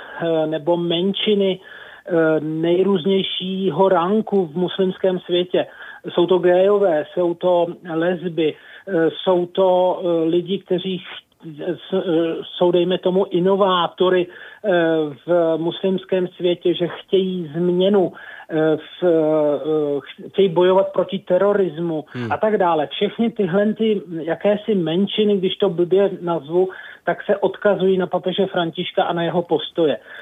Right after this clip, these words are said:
Speaker 1: To je jedna, jed-, jedna rovina. A druhá rovina, eh, tenhle ten dokument, eh, který on vydal a v, v jeho šlépějích dál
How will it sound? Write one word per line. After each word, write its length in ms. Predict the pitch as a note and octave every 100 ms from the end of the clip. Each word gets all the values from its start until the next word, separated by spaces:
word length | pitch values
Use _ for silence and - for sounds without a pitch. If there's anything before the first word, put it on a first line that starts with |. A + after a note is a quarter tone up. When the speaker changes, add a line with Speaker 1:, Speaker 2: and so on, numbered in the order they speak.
| - -
Speaker 1:
To 80 |
je 80 | E3
jedna, 380 | E3 D#3+ F#3 F3 - -
jed-, 340 | E3 D#3+ D#3+ E3
jedna 400 | F3 E3+ E3+ F3+
rovina. 360 | F3+ E3+ F3+ F#3+
A 140 | F3+
druhá 520 | D#3 F3 D#3+ F#3+ F#3
rovina, 480 | G3 F#3+ G3 G3 F#3+ _ _ _ -
eh, 220 | E3+ D#3+ - - -
tenhle 300 | F#3 F#3 F#3+
ten 220 | G#3 G3+
dokument, 580 | F#3+ F3+ G3 G3+ G3 - -
eh, 320 | F#3 F3 E3+ - - - - - D3+ -
který 280 | F#3+ G3 -
on 240 | F#3+ G3+
vydal 480 | F3+ F3 F#3 F3+ F#3+
a 180 | E3 D#3+
v, 80 | D3 D#3+ E3+ D#3 C#3+
v 40 |
jeho 380 | E3 F3 - F#3+ F#3+ - -
šlépějích 680 | - F3+ E3 F#3+ G3+ F#3+ - E3+
dál 400 | D3+ E3 E3